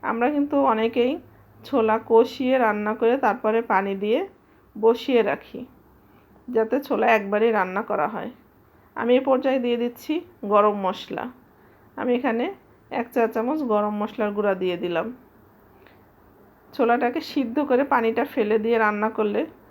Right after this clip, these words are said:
ছোলাটার কিন্তু খাইতে খুবই সুস্বাদু লাগে।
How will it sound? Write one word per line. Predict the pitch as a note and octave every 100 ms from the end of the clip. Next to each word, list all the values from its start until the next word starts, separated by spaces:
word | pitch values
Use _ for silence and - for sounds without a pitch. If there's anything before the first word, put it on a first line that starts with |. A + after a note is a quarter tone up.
| - - -
ছোলাটার | - C4 G#3 G#3+ A#3
কিন্তু | C#4 A3+ - C4+ A4 - - - - - - -
খাইতে | - A3 A3+ B3+ G#4+ - - - - -
খুবই | - C4+
সুস্বাদু | D4+ - C4 - B3 G#3
লাগে। | E3+ D3+ -